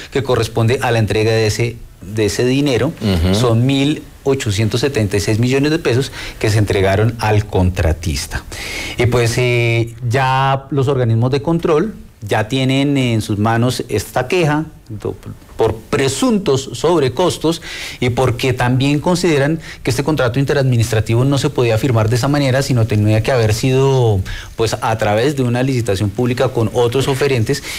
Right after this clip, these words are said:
Speaker 1: y aquí lo que se hizo fue prácticamente, pues, como bien sabemos, los contratos interadministrativos son contratos que se hacen prácticamente a dedo. De, no sé si ya tenemos al contralor, eh, delegado,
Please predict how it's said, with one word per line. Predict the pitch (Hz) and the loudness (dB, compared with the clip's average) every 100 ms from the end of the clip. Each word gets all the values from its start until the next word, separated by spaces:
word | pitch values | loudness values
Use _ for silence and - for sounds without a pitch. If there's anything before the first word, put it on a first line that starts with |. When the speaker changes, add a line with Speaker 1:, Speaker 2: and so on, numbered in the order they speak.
| - | -2
Speaker 1:
y | 110 | 0
aquí | 104 110 | 0 0
lo | 107 | 0
que | 113 135 | 2 0
se | 110 | 0
hizo | 95 110 | 2 2
fue | 120 | 0
prácticamente, | 117 98 117 139 113 95 127 127 - - | 0 -2 -2 0 0 2 -2 -4 -10 -4
pues, | 104 | -4
como | - 107 101 | 0 2 4
bien | 104 110 | 2 2
sabemos, | 135 120 127 | 2 2 2
los | 120 110 | 2 0
contratos | 101 98 113 127 | 0 2 2 2
interadministrativos | 131 135 143 151 143 156 135 120 117 - - - | 2 2 2 2 2 0 0 0 0 -6 -12 -4
son | 110 98 | 0 2
contratos | 113 110 120 110 113 | 2 2 2 2 0
que | 117 | 0
se | 101 | 2
hacen | 101 107 98 | 4 4 2
prácticamente | 107 90 - 107 101 87 87 98 95 | 0 0 0 2 2 2 2 -2 0
a | 90 | 0
dedo. | 76 73 73 - - - - | 2 0 -2 -6 -10 -6 0
De, | 113 123 | 2 4
no | 120 | 2
sé | 117 131 | 2 2
si | 147 | 2
ya | 135 | 2
tenemos | 131 135 135 127 | 2 2 2 2
al | - 120 113 | 0 0 2
contralor, | 117 110 110 104 110 180 214 - | 2 2 2 2 4 4 2 -2
eh, | 104 - | -10 -6
delegado, | 120 113 110 107 104 117 123 139 139 117 101 | -4 0 2 2 2 2 2 2 2 2 0